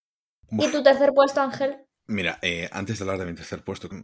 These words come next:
Speaker 2: eh, no, mi cuarto puesto, mi cuarto puesto, me toca mi cuarto puesto. Eh, es que estamos haciéndonos un lío aquí con los, pero me quedan cuatro películas, eso fijo.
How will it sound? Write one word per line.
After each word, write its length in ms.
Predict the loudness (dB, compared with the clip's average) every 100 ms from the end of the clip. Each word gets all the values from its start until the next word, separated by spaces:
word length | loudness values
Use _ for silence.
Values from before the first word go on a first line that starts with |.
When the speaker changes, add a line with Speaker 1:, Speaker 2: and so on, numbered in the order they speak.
| -20 _ _ _ _ -10
Speaker 2:
eh, 240 | -8 -6
no, 160 | -2 0
mi 100 | 2
cuarto 260 | 2 2 0
puesto, 240 | -4 -8
mi 100 | -6
cuarto 320 | -2 -2 -2
puesto, 240 | -2 -2 -4
me 100 | -6
toca 180 | -4
mi 100 | -4
cuarto 320 | -4 -6 -4 -6
puesto. 420 | -8 -6 -12 -10
Eh, 240 | -8 -8 -10
es 100 | -10
que 120 | -10
estamos 440 | -4 0 0 -4
haciéndonos 360 | -8 -6 -6 -6
un 120 | -8
lío 120 | -6
aquí 140 | -6 -8
con 140 | -6
los, 140 | -6 -4
pero 140 | -4
me 100 | 2
quedan 240 | 4 4
cuatro 280 | 4 4 4
películas, 440 | 2 -2 -4 -8 -4
eso 160 | -2
fijo. 360 | -2 -4 -8